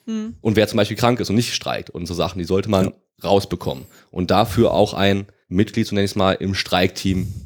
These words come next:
Speaker 2: bestimmen und dem konkrete Zuständigkeiten zuweisen.
Speaker 3: Ja, genau.
Speaker 1: Ja.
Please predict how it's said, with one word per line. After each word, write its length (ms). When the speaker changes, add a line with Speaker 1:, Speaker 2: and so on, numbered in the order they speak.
Speaker 2:
bestimmen 520
und 260
dem 300
konkrete 840
Zuständigkeiten 920
zuweisen. 640
Speaker 3:
Ja, 120
genau. 260
Speaker 1:
Ja. 200